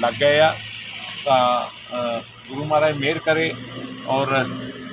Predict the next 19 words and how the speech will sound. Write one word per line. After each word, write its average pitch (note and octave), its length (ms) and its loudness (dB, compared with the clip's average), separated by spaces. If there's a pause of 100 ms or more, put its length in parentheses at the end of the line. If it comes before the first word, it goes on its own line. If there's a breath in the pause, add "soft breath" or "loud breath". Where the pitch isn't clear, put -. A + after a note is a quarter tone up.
(160)
ਸਤਿਗੁਰੂ C3+ 320 -2
ਮਹਾਰਾਜ D3 240 2
ਜੀ D3 80 -2
ਪਾਕ C#3 300 2
ਕਿਰਪਾ C#3 360 -2
ਕਰੇ। C#3 460 -2 (160)
ਔਰ C#3 400 -2
ਜਿਸ B2+ 120 -4
ਤਰ੍ਹਾਂ D3 240 2
ਬਾਰਿਸ਼ C3 360 4
ਹੁਣ D3 160 0
ਥੋੜ੍ਹੀ D#3 240 2
ਜਿਹੀ F3 140 2
ਰੁਕੀ C3+ 360 2
ਹੈ, F#2 100 4 (640)
ਅਗਰ D3+ 180 4
ਇਸੇ E3 240 4
ਤਰ੍ਹਾਂ E3+ 260 4
ਇੱਕ D#3+ 140 2